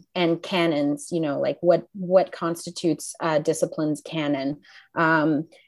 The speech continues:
and things like that, and kind of, um, inviting more multicultural voices and things like that. What we have seen is that, um,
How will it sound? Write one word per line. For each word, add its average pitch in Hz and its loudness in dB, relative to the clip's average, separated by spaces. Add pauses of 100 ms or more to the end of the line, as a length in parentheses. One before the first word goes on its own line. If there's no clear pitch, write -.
(100)
and 190 4
things 185 4
like 160 4
that, 151 2
and 156 2
kind 156 -4
of, 156 -10
um, 160 0 (240)
inviting 175 4
more 165 2
multicultural 170 -2
voices 151 0
and 147 -6
things 156 -6
like 139 -2
that. 127 -4 (1800)
What 269 8 (200)
we 247 6
have 233 4
seen 277 4 (300)
is 214 2
that, 196 0
um, 185 0